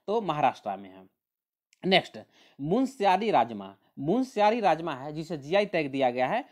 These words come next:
उत्तराखंड स्टेट से संबंधित है। नेक्स्ट है हाथी मिर्च, ये क्वेश्चन भी, भी आई है, बहुत सारे एग्जाम में पूछा गया है। हाथी मिर्च कहाँ का है, जिसे, किस स्टेट का है जिसे जीआई टैग दिया गया है? तो मणिपुर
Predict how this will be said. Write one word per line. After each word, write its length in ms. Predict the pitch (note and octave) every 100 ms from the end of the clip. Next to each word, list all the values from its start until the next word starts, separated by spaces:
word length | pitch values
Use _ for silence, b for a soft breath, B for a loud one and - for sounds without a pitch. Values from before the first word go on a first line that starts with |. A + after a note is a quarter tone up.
| b
उत्तराखंड 520 | - E3+ F3 D3 C#3+
स्टेट 220 | B2 - B2
से 260 | - C#4+ E4+ _
संबंधित 500 | - A#2+ A2 G2 F#2+
है। 180 | G#2+ - b b b
नेक्स्ट 320 | C3 F#3 A#3 A3
है 280 | G3+ C4 C4
हाथी 380 | - F3+ F3+ D#3+
मिर्च, 320 | G#2+ G2+ _ _ -
ये 160 | G#3+
क्वेश्चन 400 | B3 F#3+ F3 G#3+
भी, 160 | D#3 C#3+
भी 140 | D3+
आई 120 | B2+ G#2+
है, 80 |
बहुत 260 | G#2+ B2+ G3
सारे 180 | F#3+ D#3+
एग्जाम 240 | D3+ D#3
में 100 | D3
पूछा 260 | - - A2+
गया 200 | G#2 G#2
है। 100 | G#2 b b
हाथी 380 | - D#3 F#3+ A#3
मिर्च 240 | G#3+ A3+ -
कहाँ 260 | D#3+ D#3+
का 120 | G3+
है, 160 | G3+ A3
जिसे, 320 | D#3 D#3+ B3+
किस 260 | G#3 A#3+ A#3
स्टेट 300 | F#3 F#3+ F#3
का 120 | D#3
है 180 | C#3+ F3+
जिसे 420 | D3 - - - -
जीआई 300 | B2 D#3 C#3+
टैग 200 | B2 A2
दिया 200 | A2 G#2
गया 140 | G#2
है? 180 | G2 G#2+ b b -
तो 100 | A3
मणिपुर 560 | E3 D#3+ C#3 A#2+ A2+